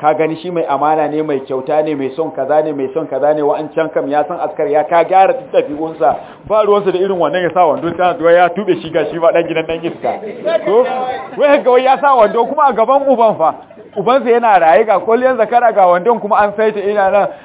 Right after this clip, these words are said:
an sa wata a ciki duk dauɗa baya ma, ƙazami ne ma baya ma dauɗa wallahi. Ta yi baƙin iri yadda ka san wandon biri. Kuma zai shiga gidansa da ita.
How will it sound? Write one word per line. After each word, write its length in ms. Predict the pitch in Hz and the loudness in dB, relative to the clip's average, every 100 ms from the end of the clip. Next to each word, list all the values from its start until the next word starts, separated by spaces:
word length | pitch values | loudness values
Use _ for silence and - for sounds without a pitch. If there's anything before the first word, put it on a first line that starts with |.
| - | -4
an 160 | 233 226 | 0 2
sa 160 | 247 214 | 4 4
wata 220 | 214 - | 4 2
a 40 | - | -2
ciki 160 | - | -6
duk 160 | 170 196 | -8 -4
dauɗa 320 | 214 247 220 196 | 0 2 4 4
baya 200 | 196 185 | 4 4
ma, 120 | 190 | 2
ƙazami 420 | 180 175 233 277 | 2 2 2 0
ne 100 | 247 | 0
ma 120 | 214 | 2
baya 220 | 226 254 220 | 4 4 4
ma 120 | 277 | 2
dauɗa 340 | 247 208 196 160 | 2 2 4 4
wallahi. 280 | 147 143 - - - - - - | 4 0 0 -6 -6 -6 -6 -6
Ta 120 | 208 240 | 0 2
yi 80 | |
baƙin 380 | 254 247 233 254 | 2 0 -2 -2
iri 100 | 262 262 | 0 2
yadda 160 | 240 226 | 2 0
ka 120 | 214 | 2
san 140 | 214 | 2
wandon 340 | 214 185 185 175 | 2 0 0 0
biri. 220 | 196 170 170 - - - - - - - - 392 - - - - - - - - - | -2 -2 -4 -6 -12 -14 -14 -20 -20 -20 -20 -20 -20 -20 -20 -20 -20 -20 -20 -14 -2
Kuma 220 | 233 226 | 2 4
zai 140 | 214 | 4
shiga 200 | 156 156 | 0 -6
gidansa 380 | 160 170 170 147 | -2 -2 -2 -4
da 80 | 127 | -6
ita. 300 | 127 127 | -6 -6